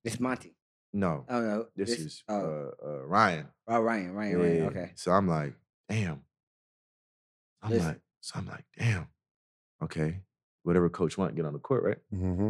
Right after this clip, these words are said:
Speaker 2: So then my third coach come. Now it's like, he only watching what you've done with the last coach.
Speaker 3: Yeah.
Speaker 2: Now he think all you know how to do is basically all you've done. But I, I have so much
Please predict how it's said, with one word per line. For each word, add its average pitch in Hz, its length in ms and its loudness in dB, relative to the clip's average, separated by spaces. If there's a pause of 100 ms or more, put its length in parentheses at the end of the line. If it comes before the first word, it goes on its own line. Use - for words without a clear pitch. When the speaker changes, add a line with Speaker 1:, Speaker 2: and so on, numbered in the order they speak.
Speaker 2:
So 101 60 -4
then 107 140 6
my 85 200 6 (640)
third 170 240 0
coach 104 260 0
come. 87 320 -4 (120)
Now 160 240 8
it's 127 100 6
like, 117 260 6
he 214 280 0
only 120 260 4
watching 107 400 8
what 87 200 -2
you've 87 140 -6
done 92 180 2
with 73 100 -4
the 69 60 -8
last 73 260 -2
coach. - 280 -4 (380)
Speaker 3:
Yeah. 101 160 -4
Speaker 2:
Now 143 160 8
he 139 120 8
think 135 240 2
all 107 160 6
you 117 100 4
know 110 80 2
how 98 140 4
to 87 80 2
do 101 280 4
is 85 140 -2
basically 87 520 0
all 87 220 0
you've 80 180 -2
done. 98 220 2
But 92 120 2
I, 113 180 6
I 135 60 10
have 92 140 6
so 101 140 -4
much 92 280 -4